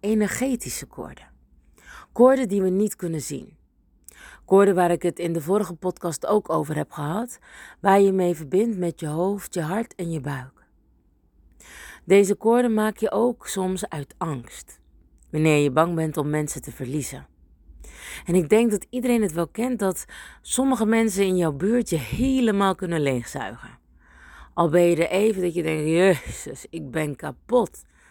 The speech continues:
Of als je een hele dag met iemand bent geweest en jij hebt lekker in de zon gelegen, aan het water. Wat natuurlijk, dat is eigenlijk wel heel mooi.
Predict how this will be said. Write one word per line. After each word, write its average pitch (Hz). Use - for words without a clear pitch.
Of 180
als 220
je 214
een 190
hele 190
dag 175
met 180
iemand 170
bent 160
geweest 180
en 156
jij 175
hebt 143
lekker 226
in 160
de 139
zon 165
gelegen, 165
aan 240
het 156
water. 156
Wat -
natuurlijk, 151
dat 185
is 196
eigenlijk 202
wel 165
heel 143
mooi. 139